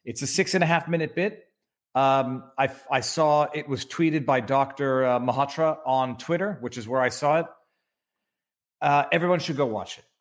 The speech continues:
If I, I, I made the joke that I didn't want to start off the week enraged again, but why should this week be any different than any other week? We're so far down the rabbit hole, people. Uh, we've lost the, we've lost the light of day,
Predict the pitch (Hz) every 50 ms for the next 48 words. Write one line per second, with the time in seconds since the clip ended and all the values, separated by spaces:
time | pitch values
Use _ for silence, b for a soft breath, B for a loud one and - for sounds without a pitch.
0 | _ _ _ - 123 - - - 139 156 151 160 170 160 - 165 165 165 175 175
1 | 170 185 180 151 156 147 120 156 160 147 - 147 139 135 139 165 185 180 - -
2 | 147 - - 175 156 151 151 151 143 151 - 143 127 135 151 151 151 - 139 -
3 | _ - 147 147 143 131 143 143 135 117 98 85 85 - - 120 101 107 104 104
4 | 104 101 90 92 - 113 113 - - _ - 123 120 147 165 170 170 - 165 127
5 | 151 151 139 - 135 135 117 98 98 135 131 127 127 127 113 110 123 110 117 120
6 | 107 120 117 117 113 117 110 104 98 104 95 82 82 80 _ _ _ _ - 107
7 | 107 107 104 104 - _ _ _ _ _ _ _ _ _ _ _ - - - 214
8 | 226 226 226 240 220 214 202 165 202 196 202 196 190 185 175 185 175 175 170 160
9 | 143 143 131 127 - 135 127 110 127 131 123 120 - _ _ _ _ _ _ _
10 | _ _ _ _ 135 135 139 135 135 135 135 127 131 131 131 135 143 147 151 151
11 | 151 147 160 160 131 151 151 147 147 151 160 170 180 190 175 - - - 139 131
12 | 135 151 160 160 156 151 160 175 190 214 220 208 - - - 139 165 160 156 156
13 | 170 180 185 175 160 135 120 156 151 139 117 98 92